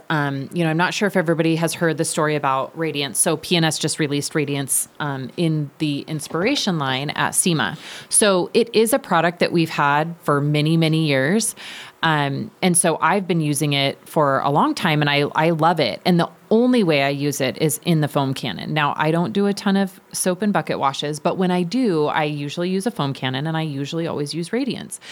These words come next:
So, however, that being said, I am a fan of wet foam because I don't like to be rinsing the car forever. So I've never been a fan of shaving cream foam. Um, I think Jamie and I are gonna have different answers on <laughs> this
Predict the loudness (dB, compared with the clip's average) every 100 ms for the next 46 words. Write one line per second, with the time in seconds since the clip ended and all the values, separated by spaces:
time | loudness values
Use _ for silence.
0 | -18 -18 -4 2 2 2 -2 -4 -2 0
1 | 2 2 2 2 2 -2 -2 0 2 2
2 | 2 0 -4 -8 -16 -20 -20 _ 0 2
3 | 4 4 2 0 0 2 2 2 2 -2
4 | 0 0 2 0 -4 -10 -4 0 0 -2
5 | -6 -6 -8 -10 -10 -12 _ -2 2 2
6 | 2 0 2 2 2 0 -2 -2 -2 0
7 | 0 0 -2 -2 0 -2 0 -4 -4 -4
8 | 0 2 2 0 0 0 0 0 0 0
9 | 0 0 0 0 -2 -2 -4 -2 -2 -2
10 | -4 -2 -2 0 0 0 0 -2 -8 -20
11 | -20 -6 -2 -2 -2 -2 -2 0 0 2
12 | 2 2 0 -2 -2 -4 -4 -4 -4 -2
13 | 0 2 2 2 0 -2